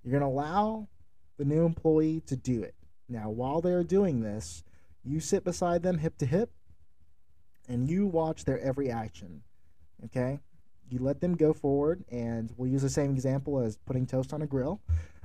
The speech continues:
Um, you watch them, how they hold the butter spatula, how much butter they put on,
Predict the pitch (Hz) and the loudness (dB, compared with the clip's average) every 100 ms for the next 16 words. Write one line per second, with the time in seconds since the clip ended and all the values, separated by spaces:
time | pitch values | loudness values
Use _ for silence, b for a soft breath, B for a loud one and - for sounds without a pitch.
0 | - 120 113 104 95 107 - - - - | -10 -8 -6 -6 -10 -14 -18 -20 -20 -16
1 | 117 120 123 135 - 143 147 151 - - | -8 -4 -4 -4 -2 0 0 -6 -12 -10
2 | 120 107 101 147 139 135 113 110 110 - | -6 -4 0 0 0 -2 -4 -6 -8 -8
3 | 110 104 - 120 131 220 - - - - | -8 -8 -6 -6 -4 -6 -12 -20 -12 -6
4 | 120 120 - 117 117 110 - 113 98 117 | -4 -4 -2 -2 -2 -4 -6 -8 -6 -8
5 | 165 220 | -4 -4